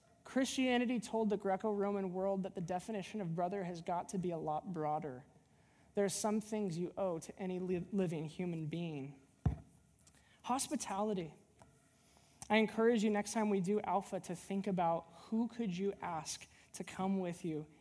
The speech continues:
and go through Alpha. It's an incredible, uh, program that we have. So here's what I'm challenging you guys to do tonight. I gotta wrap this up. That went long. Here's what I, let's all stand up together. H-, here's what I'm challenging you guys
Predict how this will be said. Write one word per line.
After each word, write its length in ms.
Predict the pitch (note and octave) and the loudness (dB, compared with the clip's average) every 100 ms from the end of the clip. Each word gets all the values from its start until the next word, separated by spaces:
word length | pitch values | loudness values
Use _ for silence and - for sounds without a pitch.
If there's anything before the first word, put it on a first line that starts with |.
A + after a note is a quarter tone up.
| - | -6
and 180 | E3+ D#3 | -2 0
go 200 | E3+ D#3+ | 0 0
through 240 | - D#3 | -4 -4
Alpha. 520 | C#3 D3 - C#3+ D3 - - - - | -4 -6 -8 -8 -8 -10 -20 -10 -2
It's 140 | G3+ | 2
an 80 | A#3 | 2
incredible, 1000 | G#3 - - - G3 G3 F#3+ F3+ E3+ E3 - - | 2 -2 -8 -2 2 4 2 2 -2 -4 -14 -6
uh, 220 | F#3 E3+ | 0 0
program 540 | E3+ - F3 E3 D#3+ D#3 | 0 -2 -2 -2 -4 -4
that 140 | E3 | -4
we 120 | - D3+ | -4 -6
have. 400 | - E3+ E3 E3+ - _ - - - - - - | -6 -4 -4 -8 -18 _ -20 -20 -20 -20 -20 0
So 120 | B3 | 4
here's 140 | D4+ | 4
what 80 | E4+ | 6
I'm 100 | C#4+ | 4
challenging 480 | - G#3+ A3 F#3+ G3+ | 4 4 4 4 4
you 100 | F#3 | 4
guys 280 | F3+ E3+ - | 2 0 -2
to 80 | |
do 140 | F3 F3 | -4 -2
tonight. 240 | E3+ D3+ | -2 0
I 80 | E3 | 0
gotta 160 | G#3+ F3 | 0 0
wrap 240 | E3+ D#3 | -2 -4
this 180 | D3+ D3 | -6 -6
up. 140 | C#3 | -6
That 120 | D#3 | -4
went 160 | E3 - | -4 -4
long. 220 | D#3 C#3+ D3 - - - - - - - _ | -6 -6 -12 -20 -20 -20 -20 -14 -14 -16 _
Here's 120 | - B3 | 0 6
what 120 | C4 | 6
I, 80 | D4 G4+ | 6 2
let's 160 | D4 | 2
all 80 | E4 | 2
stand 300 | - A3 G3 | 2 2 2
up 60 | F3 | 2
together. 340 | F3+ F3 D#3+ D3+ - _ _ _ _ - - - - - - - - - - | 0 -2 -2 -6 -16 _ _ _ _ -20 -20 -20 -20 -18 -18 -18 -20 -20 -4
H-, 100 | C#4+ | 0
here's 260 | A3+ D4+ F#4+ | 4 6 6
what 100 | G4 | 6
I'm 100 | D4 | 6
challenging 560 | - B3 A#3+ B3 A#3+ A3+ | 8 6 8 6 6 8
you 140 | G3+ | 8
guys 460 | G3+ F#3+ G3 F3+ | 12 12 10 6